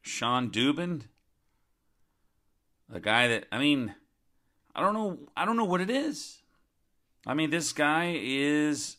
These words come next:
Kent Emanuel did amazing. He was really good, in my opinion. I don't have the stats.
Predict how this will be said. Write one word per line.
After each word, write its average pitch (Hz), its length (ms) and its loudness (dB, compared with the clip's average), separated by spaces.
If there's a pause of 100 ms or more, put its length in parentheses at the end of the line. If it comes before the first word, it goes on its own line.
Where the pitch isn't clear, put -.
Kent 185 240 -2
Emanuel 160 760 0 (120)
did 131 200 -2
amazing. 165 640 0 (2250)
He 160 140 -6
was 190 180 -6
really 123 300 4
good, 247 400 0 (800)
in 113 140 -2
my 95 160 0
opinion. 180 500 -4
I 127 60 -2
don't 143 120 -4
have 117 140 -2
the 104 80 -8
stats. - 640 0